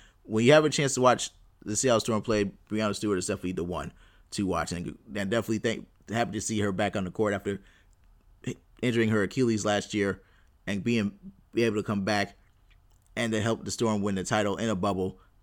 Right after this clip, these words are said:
Um, I think it was definitely a great story to watch. Um, and like I said, and con-, and thanks to the league for, for that league for doing an amazing job this year, not only with playing, but bringing in the social injustice as well.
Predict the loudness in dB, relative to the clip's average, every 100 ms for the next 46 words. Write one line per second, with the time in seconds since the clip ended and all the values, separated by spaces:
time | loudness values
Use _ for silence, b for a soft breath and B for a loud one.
0 | -4 -2 -2 -2 -2 -2 -2 -2 -2 0
1 | 0 -2 0 0 0 -4 _ -12 -8 -6
2 | -6 -10 b b b b -2 2 4 4
3 | 0 -4 _ _ -20 _ _ -8 -4 -2
4 | -2 0 0 -2 -4 -4 -4 -4 -4 -4
5 | -2 -4 -2 0 0 0 b b b _
6 | -4 -4 -2 2 4 4 2 -2 -4 -12
7 | _ -2 0 2 2 0 0 0 2 0
8 | -2 -2 -2 -2 -2 0 0 0 -2 -2
9 | -2 -2 -6 -4 -4 -2 -2 -4 -4 -2
10 | -2 -2 -2 -2 -4 -6 -8 -4 -2 -4